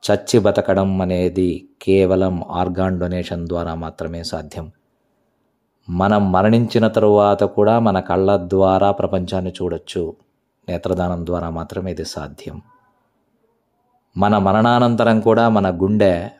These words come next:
వేరే వారిలో లబ్ డబ్, లబ్ డబ్ అని కొన్ని తరాల పాటు కొనసాగాలి అన్నా కూడా ఆర్గాన్ డొనేషన్ ద్వారా మాత్రమే సాధ్యం. మరి ఇంతమంది విద్యార్థులకు అవగాహన కల్పించిన,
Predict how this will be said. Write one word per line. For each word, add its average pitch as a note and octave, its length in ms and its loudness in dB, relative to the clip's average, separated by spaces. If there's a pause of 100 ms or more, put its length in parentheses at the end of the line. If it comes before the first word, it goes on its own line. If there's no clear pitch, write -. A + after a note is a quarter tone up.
వేరే G#2+ 340 4
వారిలో G2+ 420 4
లబ్ F#2 360 0
డబ్, F#2 260 -2
లబ్ F#2 280 -2
డబ్ F2+ 240 -2
అని F2+ 240 -6
కొన్ని F#2+ 320 -2
తరాల A#2 460 2
పాటు A2 260 0
కొనసాగాలి F#2+ 680 -2
అన్నా F2+ 240 -6
కూడా E2+ 380 -6 (1900)
ఆర్గాన్ F#2 360 -2
డొనేషన్ F2 480 -6 (680)
ద్వారా F2 260 -4
మాత్రమే E2 440 -8
సాధ్యం. - 460 -10 (1160)
మరి F2+ 180 -2
ఇంతమంది F2 1000 -6 (1120)
విద్యార్థులకు G2+ 800 0
అవగాహన F#2 420 0
కల్పించిన, F2 760 -6